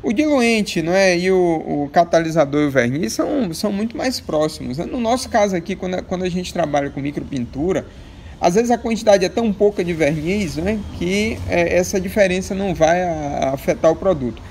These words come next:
E às vezes a gente chega a fazer catálise com conta-gotas, né? Então cinco pra um, cinco gotinhas de um com um do outro pra resolver.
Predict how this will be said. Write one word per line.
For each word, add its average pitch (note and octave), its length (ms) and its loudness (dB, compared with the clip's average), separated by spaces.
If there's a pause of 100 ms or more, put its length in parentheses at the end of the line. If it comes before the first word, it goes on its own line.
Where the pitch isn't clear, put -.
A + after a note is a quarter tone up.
(500)
E A#3+ 100 4
às A3+ 140 4
vezes A#3+ 160 2
a - 20 0
gente B3 140 -2
chega A#3 180 0
a G#3+ 40 -2
fazer G#3 300 2
catálise F#3+ 460 0
com A3 160 -4
conta-gotas, F#3 800 0
né? D3 160 -4
Então F3 280 -2
cinco F#3+ 360 -4
pra E3+ 200 2
um, F#3 140 0
cinco F#3 300 -6
gotinhas E3 420 -2
de C3+ 80 -6
um F3+ 160 -4
com E3 120 -8
um D#3 120 -6
do B2+ 80 -6
outro D#3 280 -6 (380)
pra D3+ 140 0
resolver. D#3 560 0